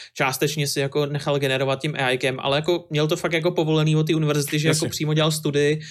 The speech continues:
Speaker 1: a na to, jak moc daleko to je schopný,
Speaker 2: Hmm.
Speaker 1: eh, jako zajít a co všechno to je schopný jako
Speaker 2: Hmm.
Speaker 1: vygenerovat.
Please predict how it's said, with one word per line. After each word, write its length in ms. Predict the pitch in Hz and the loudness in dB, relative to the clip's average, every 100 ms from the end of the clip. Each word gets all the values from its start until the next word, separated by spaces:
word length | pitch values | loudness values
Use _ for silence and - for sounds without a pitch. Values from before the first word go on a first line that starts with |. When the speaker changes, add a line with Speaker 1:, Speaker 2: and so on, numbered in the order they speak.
| - - - | -16 -10 -2
Speaker 1:
a 340 | 127 123 120 120 | 0 0 -2 -2
na 80 | 143 | -2
to, 160 | 147 | 2
jak 180 | 139 143 | 0 0
moc 180 | 147 135 | -4 -2
daleko 360 | 139 143 143 | 0 0 0
to 80 | 135 | 0
je 80 | 151 | -2
schopný, 460 | - 131 143 139 135 135 135 135 135 | -2 -4 -4 -4 0 0 0 -2 -4
Speaker 2:
Hmm. 100 | 127 | -2
Speaker 1:
eh, 120 | 139 - - | -4 -6 -10
jako 180 | 139 147 | -6 -2
zajít 360 | 139 131 131 135 | 0 0 0 -2
a 60 | |
co 120 | 127 131 | -4 -4
všechno 240 | 135 131 | -6 -4
to 60 | 127 | -2
je 60 | |
schopný 280 | 127 135 135 | -2 -6 -6
jako 100 | 131 | -4
Speaker 2:
Hmm. 80 | 135 | -4
Speaker 1:
vygenerovat. 420 | 127 123 113 113 | -4 -4 -4 -6